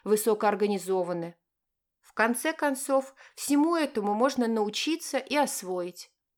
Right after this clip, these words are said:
Нужно лишь понять принцип действия всех этих устройств.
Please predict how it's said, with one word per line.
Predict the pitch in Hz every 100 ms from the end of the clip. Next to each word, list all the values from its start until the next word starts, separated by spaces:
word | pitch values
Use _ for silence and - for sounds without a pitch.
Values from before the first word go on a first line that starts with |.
| _
Нужно | 226 240 233 233
лишь | 226 226
понять | - 226 220 214
принцип | 226 233 220 233
действия | 196 269 320 - 185
всех | 175 262 262
этих | 240 214 196
устройств. | 185 - 180 175 170 -